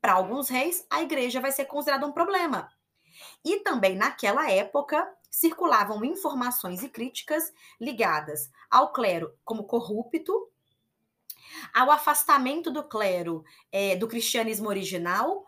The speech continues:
O que seria o cristianismo original? Aqueles valores historicamente defendidos por Cristo, como humildade, fraternidade, caridade.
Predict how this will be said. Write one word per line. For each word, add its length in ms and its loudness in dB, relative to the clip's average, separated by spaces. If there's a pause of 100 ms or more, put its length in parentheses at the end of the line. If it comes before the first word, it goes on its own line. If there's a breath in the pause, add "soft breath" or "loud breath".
(220 loud breath)
O 80 -10
que 120 0
seria 220 2
o 20 -8
cristianismo 440 -2
original? 520 -2
Aqueles 280 -6
valores 540 0
historicamente 840 -2
defendidos 400 -6
por 240 -10
Cristo, 340 -6
como 200 -6
humildade, 600 0
fraternidade, 800 -4
caridade. 800 -6